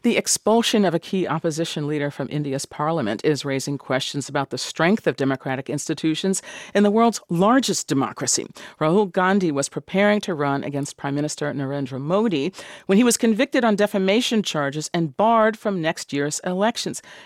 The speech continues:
Milan Vaishnav is the director of the South Asia program at the Carnegie Endowment for International Peace, and he's with us now to tell us what all this means. Good morning. Thanks for joining us.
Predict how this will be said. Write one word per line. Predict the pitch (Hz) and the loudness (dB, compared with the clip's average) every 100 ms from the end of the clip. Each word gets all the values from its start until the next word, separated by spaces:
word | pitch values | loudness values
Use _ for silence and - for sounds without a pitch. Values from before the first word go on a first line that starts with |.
| - | -2
Milan | 190 202 196 | 2 4 2
Vaishnav | 160 202 226 - 208 180 | 0 2 2 2 2 2
is | 202 185 | 2 2
the | 202 | 2
director | 185 190 196 208 | 4 4 2 0
of | - 185 180 | 2 2 2
the | 170 | 0
South | - 196 185 - | 2 2 0 2
Asia | 202 226 214 | 2 4 0
program | - 170 165 165 170 | 2 2 2 0 0
at | 156 | -2
the | 151 | -6
Carnegie | - 151 185 208 214 | -6 -2 -2 -2 -4
Endowment | 170 151 151 160 143 | -4 -2 -2 -2 -6
for | - | -8
International | 156 160 151 147 - 135 | -6 -6 -6 -6 -8 -12
Peace, | - - 196 196 - - - - | -6 -2 -2 -2 -8 -20 -12 -2
and | 175 | 0
he's | 190 - | 0 0
with | 175 | 0
us | 180 175 | 0 -2
now | 160 156 | -2 0
to | 160 | -2
tell | 160 170 | -2 -2
us | 170 - | 0 0
what | 170 | 0
all | 165 170 | 0 0
this | 185 180 202 | -2 -2 0
means. | 208 196 | 0 2
Good | 208 | 2
morning. | 202 220 208 160 | 2 2 2 0
Thanks | 185 190 | 0 0
for | |
joining | 208 214 214 156 | -2 0 0 -2
us. | 143 - | -4 -8